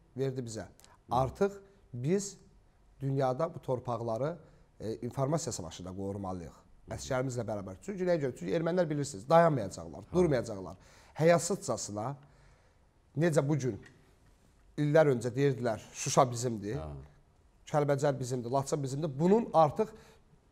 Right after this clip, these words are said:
Speaker 1: başlayacaqlar ki, Azərbaycan bunu işğal edib,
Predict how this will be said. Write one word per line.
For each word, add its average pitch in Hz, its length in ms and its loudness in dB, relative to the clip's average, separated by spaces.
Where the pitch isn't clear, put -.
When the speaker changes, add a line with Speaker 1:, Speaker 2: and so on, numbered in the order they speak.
Speaker 1:
başlayacaqlar 170 540 6
ki, 175 80 0
Azərbaycan 160 580 4
bunu 156 260 2
işğal 180 360 4
edib, 165 360 2